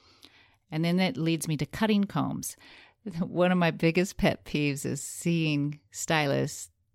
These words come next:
new or seasoned, use cheap plastic combs to cut hair.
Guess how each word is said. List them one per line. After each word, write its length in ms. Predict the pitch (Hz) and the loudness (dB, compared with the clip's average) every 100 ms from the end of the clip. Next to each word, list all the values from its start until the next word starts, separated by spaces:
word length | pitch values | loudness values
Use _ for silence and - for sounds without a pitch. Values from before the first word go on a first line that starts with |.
| - | -2
new 580 | 160 175 214 247 294 - | 2 8 8 8 6 2
or 160 | 175 180 | 2 2
seasoned, 680 | - 165 170 139 127 123 - | 0 -2 0 0 -2 -2 -8
use 560 | - 165 170 170 170 - _ - | -4 2 4 4 -2 -8 _ -10
cheap 460 | - - 196 214 - _ _ | -4 2 2 2 -2 _ _
plastic 1040 | - - 175 175 180 - - 135 135 - - _ _ _ _ _ _ - | -16 -4 0 2 0 -4 -2 -2 -2 -6 -20 _ _ _ _ _ _ -2
combs 500 | - 226 190 143 147 | 8 10 10 8 2
to 120 | - | -2
cut 380 | - - 160 156 | -4 -4 -4 -4
hair. 540 | 165 202 226 170 131 | -4 -2 0 2 0